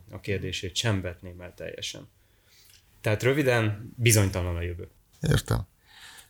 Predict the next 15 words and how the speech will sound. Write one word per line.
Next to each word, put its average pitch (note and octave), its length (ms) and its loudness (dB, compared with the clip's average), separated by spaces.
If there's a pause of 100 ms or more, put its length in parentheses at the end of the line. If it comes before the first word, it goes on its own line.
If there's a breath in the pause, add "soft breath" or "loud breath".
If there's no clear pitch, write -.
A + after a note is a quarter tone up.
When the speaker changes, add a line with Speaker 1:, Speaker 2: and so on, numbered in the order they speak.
(180)
Speaker 2:
Ö, C#3+ 280 6 (140)
azért C3 260 6
alapvetően D#3 400 6
most, C3 200 6
hogyha B2+ 240 6
e-mobilitásról A2+ 600 4
beszélünk, A2 440 0
ugye G#2+ 160 0 (260)
ez, G#2+ 200 -2 (280)
nekem B2+ 300 4
mindig A#2+ 180 6
a G#2+ 60 4
személyautók G#2 540 2
jutnak G#2 280 -6
eszembe. A#2 540 -2